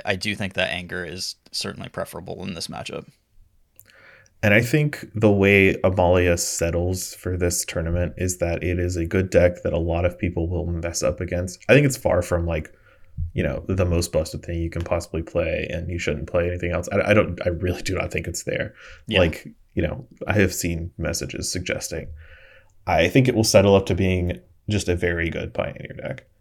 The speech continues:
Speaker 2: and
Speaker 1: Mm-hmm.
Speaker 2: probably one with not the super healthiest of play patterns.
Speaker 1: Yeah, I mean,
Speaker 2: But people will eventually adapt around it.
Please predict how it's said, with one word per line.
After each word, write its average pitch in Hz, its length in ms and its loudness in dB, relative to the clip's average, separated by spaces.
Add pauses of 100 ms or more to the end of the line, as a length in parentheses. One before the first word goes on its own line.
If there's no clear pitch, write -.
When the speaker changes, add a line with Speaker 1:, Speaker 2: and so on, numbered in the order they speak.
(100)
Speaker 2:
and 95 180 2
Speaker 1:
Mm-hmm. - 60 -4
Speaker 2:
probably 104 380 8
one 95 260 4
with 90 220 0
not 87 400 0
the - 100 -6
super 87 760 -2 (120)
healthiest 87 600 -4
of 85 160 -4
play 87 160 -2
patterns. 110 580 2 (880)
Speaker 1:
Yeah, 113 400 4 (120)
I 139 100 6
mean, 160 340 4 (280)
Speaker 2:
But 120 260 8
people 135 300 10
will 104 280 8
eventually 95 800 4
adapt 87 380 0
around 107 280 2
it. 117 260 0